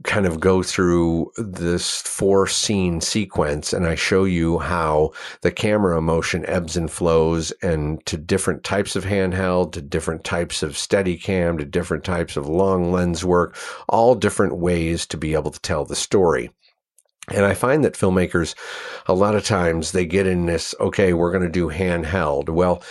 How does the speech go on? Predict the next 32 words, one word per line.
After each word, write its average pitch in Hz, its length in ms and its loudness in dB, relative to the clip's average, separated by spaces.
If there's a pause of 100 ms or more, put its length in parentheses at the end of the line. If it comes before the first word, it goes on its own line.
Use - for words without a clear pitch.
(400)
if - 160 2
you 117 100 4
do 185 260 4
a 127 60 2
whole 143 360 2
movie 113 420 2
handheld, 76 840 -2 (200)
then 92 340 2
obviously 92 960 0
the 90 280 0
audience 90 600 2
is 78 120 -4
going 80 300 0
to 80 100 -2
be 73 160 -2
dumbed 80 580 0
down 73 480 0
from 85 160 -4
the 76 80 0
handheld 73 640 -2
in 71 80 0
about 71 320 -2
ten 78 180 -2
to 69 80 -6
fifteen 67 480 -6
minutes. - 380 -6 (260)
If 104 160 4
it 92 80 2
doesn't 131 300 6
make 135 220 2
them 117 180 2
sick, - 420 -2